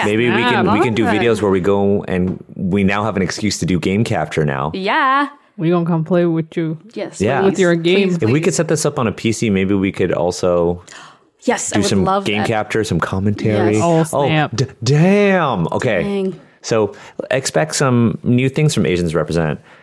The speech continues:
Speaker 2: Um, we're actually gonna do, like, we're actually releasing three episodes a month now.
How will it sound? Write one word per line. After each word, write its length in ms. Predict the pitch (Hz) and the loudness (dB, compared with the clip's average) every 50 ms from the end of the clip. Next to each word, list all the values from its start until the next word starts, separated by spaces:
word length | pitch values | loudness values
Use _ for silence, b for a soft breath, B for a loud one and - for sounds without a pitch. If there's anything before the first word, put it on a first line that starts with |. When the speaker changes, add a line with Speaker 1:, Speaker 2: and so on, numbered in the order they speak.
| b b b b b b | b b b b b b
Speaker 2:
Um, 500 | - 78 90 90 87 87 85 85 78 - - - _ _ _ _ _ _ _ _ _ _ _ - _ _ _ _ _ _ - - | -6 -4 -4 -2 -2 0 0 0 0 -2 -6 -14 _ _ _ _ _ _ _ _ _ _ _ -20 _ _ _ _ _ _ -8 -2
we're 200 | 113 101 95 92 | -2 0 0 0
actually 260 | 95 95 - - 98 | -2 -2 -2 -2 -2
gonna 220 | 98 90 87 85 | 0 0 0 0
do, 340 | 80 85 87 85 85 85 85 | 0 2 2 2 2 2 2
like, 320 | 82 80 76 73 - - | 2 2 0 0 -2 -2
we're 80 | 85 98 | -4 -4
actually 240 | 104 110 - - 120 | -2 -4 -4 -2 0
releasing 320 | 117 107 101 - 107 85 | 0 0 0 -2 -2 -6
three 240 | - - - 87 82 | -6 -4 -2 0 0
episodes 340 | 76 78 80 - 76 76 71 | 0 -2 -4 -2 -2 -2 -2
a 40 | 73 | -4
month 240 | 69 67 67 - | -6 -6 -8 -8
now. 260 | - 62 62 - - | -8 -8 -8 -10 -12